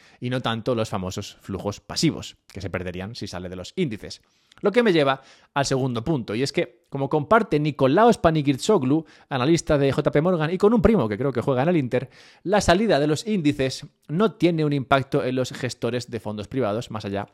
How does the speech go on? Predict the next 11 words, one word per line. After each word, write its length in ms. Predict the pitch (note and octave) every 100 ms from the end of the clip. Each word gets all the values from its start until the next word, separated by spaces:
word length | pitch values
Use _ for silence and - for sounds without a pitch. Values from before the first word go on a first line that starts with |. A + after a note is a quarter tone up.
| _
de 160 | C#3+ D3
que 80 | C#3+
el 80 | A#2+
titular 520 | B2 A#2 A2 G2+ - _ _ -
pueda 200 | A2+ G2+
ser 260 | G#2 F#2+
negativo. 520 | G2 G2 A#2+ D#3+ F2 - _ _ _ _ _ _
Pero 160 | A3 A#3
aún 220 | G#3+ G3
podríamos 380 | D#3+ C#3 C3 B2
preguntarnos, 800 | A#2 G2+ G#2+ G#3+ G3+ A2+ G2